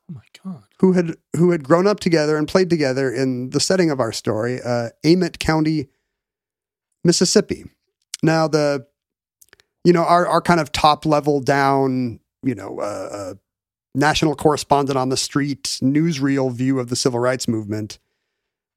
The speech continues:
Speaker 2: you know, privileges a certain, a certain view. You know, maybe the ministers are very prominent, and that was a,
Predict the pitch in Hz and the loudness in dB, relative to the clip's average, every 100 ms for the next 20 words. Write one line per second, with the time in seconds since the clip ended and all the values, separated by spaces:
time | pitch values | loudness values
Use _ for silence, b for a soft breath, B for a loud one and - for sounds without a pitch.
0 | _ _ - 147 131 - 175 170 143 135 | _ _ 0 0 2 2 4 2 0 -4
1 | 127 - 170 135 135 123 - _ _ _ | -2 0 0 0 -2 -4 -8 _ _ _
2 | _ - - 226 160 139 120 143 160 160 | _ -2 2 2 2 -2 0 0 2 2
3 | 156 139 151 170 - 185 175 170 160 156 | 2 0 2 2 2 2 2 0 0 -2
4 | 147 156 147 165 190 208 170 165 156 | 2 2 2 0 0 0 0 -2 0